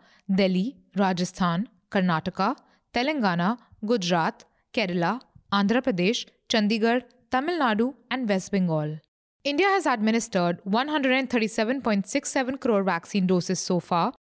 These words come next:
under the country's nationwide vaccination drive.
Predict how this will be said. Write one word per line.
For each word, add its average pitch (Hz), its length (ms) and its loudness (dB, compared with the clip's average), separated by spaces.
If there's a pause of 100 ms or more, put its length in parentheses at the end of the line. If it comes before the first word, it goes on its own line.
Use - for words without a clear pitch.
(120)
under 208 160 2
the 214 120 0
country's 226 400 0
nationwide 226 560 0
vaccination 196 640 0
drive. 147 400 -4